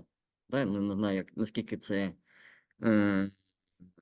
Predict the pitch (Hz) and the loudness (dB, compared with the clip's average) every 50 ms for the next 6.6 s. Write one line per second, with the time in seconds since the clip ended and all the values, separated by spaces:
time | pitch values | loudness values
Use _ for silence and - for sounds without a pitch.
0 | _ _ _ _ _ _ 110 - - 120 - 127 117 113 107 104 104 98 - 101 | _ _ _ _ _ _ -4 -2 -2 2 4 4 6 6 6 6 4 2 -2 -2
1 | 95 104 104 107 101 113 113 101 107 104 101 98 90 113 107 101 98 - 98 - | 0 2 2 2 2 0 0 0 0 0 0 2 2 4 4 4 2 0 -6 -6
2 | 107 - - 110 95 101 107 104 - 113 107 104 101 104 107 104 101 107 107 101 | -6 -6 -6 -6 -2 -2 -4 0 2 2 2 4 4 4 4 4 4 4 2 2
3 | 104 104 - 113 110 139 196 208 - - - 98 101 104 113 110 104 101 101 - | 0 -2 -2 0 2 2 2 2 0 -2 -2 -4 -2 0 0 0 0 -2 -4 -8
4 | _ - 98 107 - - 110 104 101 92 65 80 92 95 87 - 113 110 98 107 | _ -10 -8 -8 -6 -4 -2 -2 -2 -2 -2 -2 -4 -4 -2 0 0 2 2 2
5 | 107 98 98 - - 107 113 131 131 113 101 110 110 113 110 - 147 143 123 117 | 0 -2 -2 -6 -4 0 0 2 2 2 2 4 4 4 4 4 4 4 4 4
6 | 107 107 104 - 113 117 120 - - 120 113 107 | 4 2 0 0 -2 -2 -2 -2 -2 -4 -4 -4